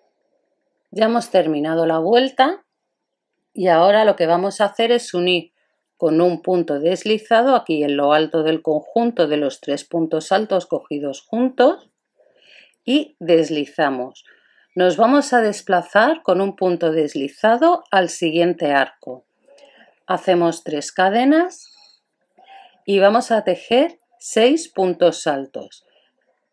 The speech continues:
además del grupo de tres cadenas que cuenta como el primer punto alto.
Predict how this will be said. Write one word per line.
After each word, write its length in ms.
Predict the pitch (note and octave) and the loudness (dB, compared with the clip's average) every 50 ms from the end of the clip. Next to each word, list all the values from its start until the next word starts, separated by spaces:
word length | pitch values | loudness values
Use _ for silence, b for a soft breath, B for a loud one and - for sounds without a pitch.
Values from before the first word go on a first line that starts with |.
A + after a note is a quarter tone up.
| _ _ _ _ _ _ | _ _ _ _ _ _
además 640 | - F#3+ E3+ E3 E3+ E3+ F3 G#3 C4 D#4 D#4+ - - - | 2 4 4 6 4 2 2 2 0 0 -2 -4 -10 -8
del 260 | F#3+ G3 F#3+ F3 E3+ | -2 -2 0 0 0
grupo 320 | F#3+ G#3 A#3+ A#3 D4 C#4 | 0 0 0 2 2 2
de 140 | B3 G3 E3+ | 2 0 -2
tres 320 | - - - D#3+ D#3+ - - | 0 0 0 0 -2 -2 0
cadenas 600 | F#3 F#3 F3+ A3 B3 C4 C#4 D4+ D#4+ E4+ E4+ - | 0 2 2 2 2 2 2 2 2 0 -2 -4
que 220 | - E3 D#3+ D#3+ | -4 -4 -4 -2
cuenta 420 | - F#3 G3+ A3+ A#3+ - G#3 G3+ | -2 -2 -2 -2 0 0 -2 -2
como 280 | G3+ G#3+ F3+ E3+ E3+ D#3 | 0 -2 -2 0 -2 -2
el 80 | D#3 - | -4 -4
primer 480 | - D#3+ D#3+ E3+ G3+ B3 C#4+ - - _ | -4 -2 0 2 2 0 0 -2 -6 _
punto 440 | - E3 E3+ E3 D#3+ - E3 C#3+ C#3 | -4 -2 -2 -2 -2 -2 -2 -2 -2
alto. 480 | C#3 C#3 C#3 C#3+ C#3 - - C3 C3 | -2 -2 -4 -8 -10 -14 -18 -20 -20